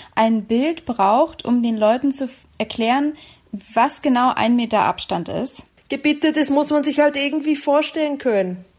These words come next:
Speaker 1: Ja, genau. Man sagt nicht irgendwie wie bei uns, steht ja einfach nur eins Komma fünf Meter Abstand. Bei denen ist dann immer,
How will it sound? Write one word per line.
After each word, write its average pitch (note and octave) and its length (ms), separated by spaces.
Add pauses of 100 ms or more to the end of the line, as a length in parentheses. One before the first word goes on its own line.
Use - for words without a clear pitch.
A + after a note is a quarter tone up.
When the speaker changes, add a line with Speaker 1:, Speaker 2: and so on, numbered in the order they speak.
Speaker 1:
Ja, C4 320 (180)
genau. B3+ 300
Man A#3 160
sagt A3+ 220
nicht C4 140
irgendwie B3 320
wie A3+ 100
bei G#3+ 160
uns, D4+ 440
steht A#3+ 200
ja A3+ 100
einfach A#3 280
nur A#3 180
eins A3+ 260
Komma G#3+ 220
fünf G3+ 340
Meter F3+ 220
Abstand. D#4 600 (300)
Bei A3+ 120
denen C4+ 380
ist - 220
dann C4 140
immer, B3+ 260